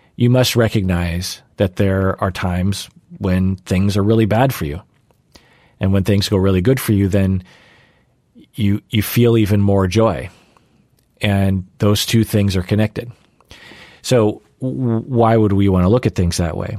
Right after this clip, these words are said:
'Cause it's just kind of a philosophical way of looking at things in, in my view. It's not a, doesn't mean that it's bad, but it doesn't mean that we're talking about something that is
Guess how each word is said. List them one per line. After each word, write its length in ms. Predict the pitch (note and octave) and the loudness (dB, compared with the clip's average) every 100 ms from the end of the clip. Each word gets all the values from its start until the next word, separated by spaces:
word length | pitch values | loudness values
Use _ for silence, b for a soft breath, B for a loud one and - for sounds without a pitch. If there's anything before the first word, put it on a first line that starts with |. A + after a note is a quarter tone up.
| - | -4
'Cause 180 | G#2+ G#2+ | 0 0
it's 120 | G2 | 0
just 380 | A#2 - - - | 0 -2 -8 -4
kind 200 | G#2 F2+ | 0 0
of 80 | |
a 60 | D#2+ | -2
philosophical 840 | - F2+ E2+ - D#2+ D#2+ F2 F2 | -4 -4 -2 -4 -6 -6 -6 -6
way 120 | F2 | -6
of 100 | E2 | -6
looking 240 | F#2 F2+ F2 | -8 -6 -8
at 100 | F2+ | -6
things 220 | F2 F2 | -8 -8
in, 140 | F2 - | -8 -8
in 100 | F2+ | -8
my 280 | F2 F2 F2+ - - | -6 -6 -8 -12 -10
view. 140 | D#2+ | -8
It's 160 | F2+ - | -4 -2
not 140 | A2+ | 0
a, 100 | G2+ | 0
doesn't 420 | F2+ - G#2+ F#2 | -2 -4 -2 0
mean 140 | E2+ E2 | -2 -2
that 140 | D#2+ | -6
it's 100 | D2+ | -6
bad, 400 | - G#2 E2+ E2+ | -2 -2 -2 -4
but 140 | F2+ E2+ | -4 -4
it 120 | D#2+ - - - | -4 -10 -20 -4
doesn't 240 | G#2+ G2 | -2 0
mean 140 | F#2+ F2+ | 0 0
that 80 | F2 | -2
we're 100 | F2+ | -4
talking 380 | - E2+ F2 F2 | -4 -4 -4 -6
about 220 | F2 - | -6 -8
something 320 | F2+ D#2+ E2 | -8 -6 -6
that 140 | E2 | -4
is 220 | E2 E2 | -4 -8